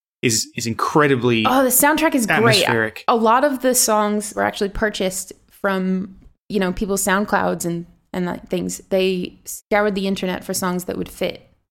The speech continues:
Speaker 1: Well, they, they scoured well. <laughs>
Speaker 2: Yeah, actually, one of my favorites is, it's used sometime in the middle of the film, but it's a,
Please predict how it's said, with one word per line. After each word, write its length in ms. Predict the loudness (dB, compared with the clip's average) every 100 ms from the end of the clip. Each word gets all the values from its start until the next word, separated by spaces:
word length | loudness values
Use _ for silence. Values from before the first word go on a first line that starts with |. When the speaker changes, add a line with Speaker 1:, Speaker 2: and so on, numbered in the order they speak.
| 0
Speaker 1:
Well, 120 | 4
they, 240 | 6 4 4
they 140 | 2
scoured 420 | 2 4 4 4
well. 400 | 4 4 2 -4 _ -4 -2
<laughs> 160 | 2 0 -2
Speaker 2:
Yeah, 280 | 2 4 4 2
actually, 340 | 0 2 0
one 240 | 0 2 2
of 140 | 2
my 100 | 0
favorites 540 | 0 0 2 0 -2
is, 560 | -2 0 0 -2 -4 -2
it's 160 | -2 0
used 300 | 2 2 0
sometime 520 | -2 -2 0 0 0
in 220 | 0 0
the 340 | 0 -2 -6 -10 -4
middle 280 | 0 2
of 80 | 0
the 60 | -4
film, 320 | -4 -2 -2
but 100 | -4
it's 140 | -6
a, 120 | -6